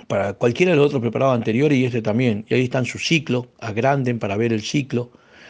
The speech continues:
Ahí está el nematodo que produce agallas en las hoj-, en las raíces. El nematodo es una foto microscópica,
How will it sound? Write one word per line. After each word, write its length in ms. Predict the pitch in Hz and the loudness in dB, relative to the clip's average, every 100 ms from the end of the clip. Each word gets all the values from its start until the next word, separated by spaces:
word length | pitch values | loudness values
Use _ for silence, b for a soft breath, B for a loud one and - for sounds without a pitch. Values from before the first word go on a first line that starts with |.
| B - | B 0
Ahí 100 | 127 | 0
está 180 | 101 | 2
el 80 | 139 | 2
nematodo 540 | 123 127 156 147 123 117 | 4 4 2 2 0 0
que 100 | 110 | -2
produce 340 | 110 117 - | -2 0 2
agallas 600 | 110 123 127 - 107 - | 2 2 2 2 0 -2
en 140 | 113 | -6
las 200 | 104 107 | -6 -2
hoj-, 320 | 151 147 - 113 | 0 0 -2 -2
en 140 | 107 | -2
las 140 | 104 | -2
raíces. 560 | 107 123 147 - 123 - B B B B B | 0 0 0 -4 -8 -12 B B B B B
El 120 | 107 | -2
nematodo 320 | 107 131 127 | 0 0 0
es 80 | - | -2
una 140 | 123 117 110 113 | 0 0 -2 -2
foto 480 | 131 127 120 110 104 | -2 2 4 4 2
microscópica, 800 | 110 120 104 151 147 110 117 | -2 -4 -2 0 0 0 -4